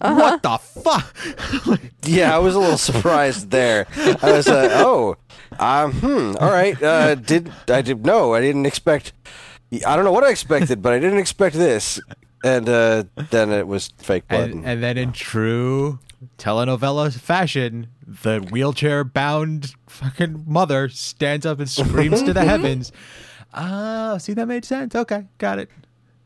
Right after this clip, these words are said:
Speaker 1: Yeah, and she got the idea from Jane, from the fake blood on her arm, from the tele-, telenovela.
Speaker 2: Mm-hmm.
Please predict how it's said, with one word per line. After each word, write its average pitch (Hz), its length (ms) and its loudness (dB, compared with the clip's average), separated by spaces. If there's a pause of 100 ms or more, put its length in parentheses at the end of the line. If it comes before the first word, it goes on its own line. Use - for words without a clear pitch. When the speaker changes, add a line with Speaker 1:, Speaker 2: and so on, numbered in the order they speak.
Speaker 1:
Yeah, 359 240 0
and - 120 -6
she 247 120 -8
got 226 200 0
the 240 120 -2
idea 240 480 0
from 226 240 -10
Jane, 226 400 -4
from 165 200 -10
the 170 80 -8
fake 175 260 -4
blood 170 180 -2
on 175 140 0
her 220 220 -2
arm, 156 280 -2
from 165 220 -6
the 165 100 -8
tele-, 185 400 -6
telenovela. 202 720 -4
Speaker 2:
Mm-hmm. 175 400 -8